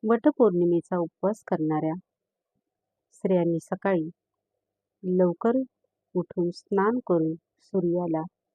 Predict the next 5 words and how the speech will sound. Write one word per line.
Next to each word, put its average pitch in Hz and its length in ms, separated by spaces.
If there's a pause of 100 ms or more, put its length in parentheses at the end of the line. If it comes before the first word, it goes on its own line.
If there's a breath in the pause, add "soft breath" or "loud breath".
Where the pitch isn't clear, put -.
(140)
अर्घ्य 202 300
द्यावे. 156 300 (3500)
वटवृक्षाची 220 840 (140)
पूजा 185 360
करून 160 260